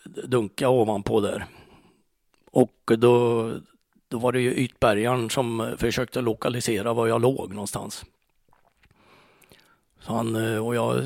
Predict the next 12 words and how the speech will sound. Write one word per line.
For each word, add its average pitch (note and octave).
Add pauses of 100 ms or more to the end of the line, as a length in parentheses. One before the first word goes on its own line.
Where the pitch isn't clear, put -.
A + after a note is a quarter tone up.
dunkade B2+
väl A#2
tillbaka G#2+
och A2+
sen B2
tog A#2+
det A#2
nå-, B2
några A#2+ (880)
sekunder A#2
till A2+
så G#2+